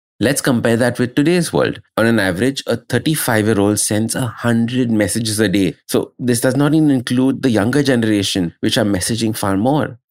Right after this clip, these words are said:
This does not include the emails that we receive. This does not include the D Ms and the Snapchats that we send.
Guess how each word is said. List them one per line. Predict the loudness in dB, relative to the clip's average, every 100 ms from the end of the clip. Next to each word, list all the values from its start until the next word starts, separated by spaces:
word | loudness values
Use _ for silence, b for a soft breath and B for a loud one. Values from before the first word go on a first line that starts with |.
| _
This | -2 0
does | 0
not | 2 2 2
include | 2 2 2 0 -2
the | -6
emails | -2 0 2 2 2 2
that | 0
we | 2 2
receive. | 2 0 0 0 -2 _
This | -2 0
does | 2
not | 2 2
include | 2 2 0 0 -2
the |
D | -2 0 2
Ms | 2 2 2 2
and | 0
the | 0
Snapchats | 0 0 -2 -4 -4 0 0 0 -2
that | -2
we | 0
send. | -2 0 0 -2 -6